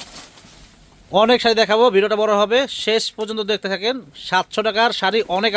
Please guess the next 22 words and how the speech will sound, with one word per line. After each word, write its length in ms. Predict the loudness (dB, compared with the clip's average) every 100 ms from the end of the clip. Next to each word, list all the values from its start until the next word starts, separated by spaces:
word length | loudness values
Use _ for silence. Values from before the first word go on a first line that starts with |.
| 0
আসছে, 240 | 2 0 0 -4 -20 -20 -20 _ -20 _ _ -20 -12 -6
শাড়ি 300 | 0 2 4 4 4
আসার 320 | 2 4 2 2 0
সাথে 200 | -2 0
সাথে 140 | -2 -2
কিন্তু 140 | -4 -4
আমরা 140 | -2 -2 0
আপডেট, 260 | -2 -2 -4
আহ, 280 | -2 -2 -2 -6 _ -8 -6
নতুন 220 | -4 -4 -4
ভিডিও 180 | -2 -2
নিয়ে 120 | 0
চলে 140 | 2 2
আসলাম। 280 | 2 0 0 0
দেখেন 240 | 0 0 -2 -8 -20 -12 -8
আপনারা 220 | 0 0 0
ভিডিওটা 240 | -2 2 2
দেখবেন, 320 | 2 2 0 -2 -4
কেউ, 140 | 2 2 2
কেউ 120 | 2 4 4
টানবেন 300 | 2 0 0
না। 80 | -4